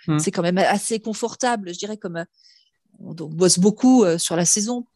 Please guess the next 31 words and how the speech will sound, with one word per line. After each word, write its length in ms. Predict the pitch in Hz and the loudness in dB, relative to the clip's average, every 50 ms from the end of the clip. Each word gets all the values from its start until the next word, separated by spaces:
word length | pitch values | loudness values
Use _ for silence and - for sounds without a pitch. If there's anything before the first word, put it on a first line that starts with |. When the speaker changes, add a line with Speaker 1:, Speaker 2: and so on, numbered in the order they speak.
| _ | _
Speaker 2:
puis 120 | _ - - | _ -4 -2
le 120 | 143 143 | 0 0
Speaker 1:
Hmm. 40 | 143 | 0
Speaker 2:
reste 140 | 180 175 170 | -2 -4 -4
du 140 | 180 180 180 | -6 -4 -2
temps, 360 | - 208 202 202 202 190 - | 0 0 2 2 0 -2 -2
un 100 | - 185 | -2 -2
peu 120 | 185 214 208 | 0 0 2
moins. 200 | 202 214 208 208 - - - - 170 - | 2 2 0 -2 -4 -12 -20 -10 -4 0
Et 80 | 180 | 2
les 180 | 180 190 196 208 | 4 4 4 4
opérations 600 | 247 - 269 240 226 220 - - - 240 233 220 | 2 2 2 0 0 -2 -6 -6 -10 -8 -6 -6
à 80 | 190 | -6
changer, 500 | 185 - - 196 196 190 220 247 262 277 _ _ _ _ - 175 - 175 | -6 -6 -8 -8 -8 -6 -6 -6 -8 -8 _ _ _ _ -20 -14 -12 -12
ce 100 | - - | -10 -8
qu'il 120 | - 202 | -4 0
faudrait 220 | - 202 - 190 | 0 0 0 0
changer, 420 | 180 - - _ - 196 202 226 240 | -2 -4 -4 _ -6 -6 -4 -4 -4
c'est, 300 | - - 185 170 170 165 180 | -4 -2 -2 -2 -4 -4 -6
c'est 160 | - - 165 | -6 -6 -6
vraiment, 340 | 160 180 180 175 170 170 160 | -6 -6 -6 -6 -6 -8 -8
euh, 120 | 156 - - | -8 -8 -4
à 100 | - 175 | -2 -2
la 120 | 170 143 | 0 0
base, 260 | 170 190 196 185 175 | 0 2 0 0 0
à 40 | 175 | -2
la 100 | 170 165 | -4 -4
base 200 | 165 170 165 160 | -4 -6 -8 -8
du 100 | - 170 | -10 -12
système, 420 | 175 - 180 - - 202 202 196 180 | -8 -8 -6 -2 0 0 2 2 0
hein. 120 | 190 | -2